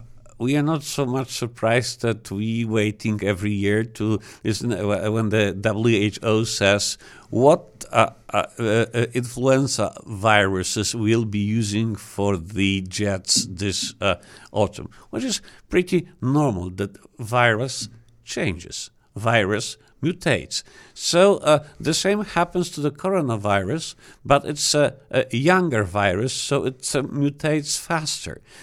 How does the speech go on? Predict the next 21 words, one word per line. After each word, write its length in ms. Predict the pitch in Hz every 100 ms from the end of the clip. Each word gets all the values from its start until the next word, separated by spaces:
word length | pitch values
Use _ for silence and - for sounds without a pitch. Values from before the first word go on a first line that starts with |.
| - -
It 220 | 131 - -
affected 800 | 127 151 147 - - 156 147 -
already 380 | 123 131 127 123
three 220 | 117 135
hundred 420 | 120 127 120 117
million 380 | 110 117 110 107
people 360 | 104 135 - 160
in 120 | 151
the 80 | 143
globe, 420 | 127 90 98 - - -
so 300 | - - 127
it 160 | - 123
had 320 | - 135 120
a 60 | 120
very, 580 | 101 107 131 170 147 95
very 400 | 90 123 139 107
good 340 | 92 113 120
place 380 | - 98 113 - -
to 80 | 98
mutate. 600 | 98 120 143 101 - - _ _ - - - -
Uh, 280 | 113 110